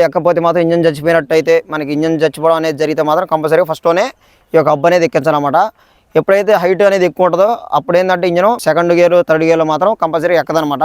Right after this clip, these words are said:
only ఫస్ట్లో మాత్రమే ఎక్కిద్ది. ఓవర్ స్పీడ్ వస్తే మాత్రం కంపల్సరీగా సెకండ్ అనేది ఎక్కిద్ది.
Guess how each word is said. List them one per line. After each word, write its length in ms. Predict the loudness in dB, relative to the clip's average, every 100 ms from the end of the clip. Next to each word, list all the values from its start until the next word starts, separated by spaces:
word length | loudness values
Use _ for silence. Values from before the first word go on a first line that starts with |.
| 0
only 180 | 0 0 -2
ఫస్ట్లో 260 | -2 -2 -2
మాత్రమే 240 | 0 -2 -2 _ _ -6 -2
ఎక్కిద్ది. 300 | 0 2 0 0 _ _ _ _ _ 0
ఓవర్ 200 | 2 2 2
స్పీడ్ 200 | 0 2
వస్తే 140 | 2 0 0
మాత్రం 180 | 0 -2
కంపల్సరీగా 400 | -2 0 0 0 -2
సెకండ్ 200 | -4 0
అనేది 140 | 0 0
ఎక్కిద్ది. 260 | 2 2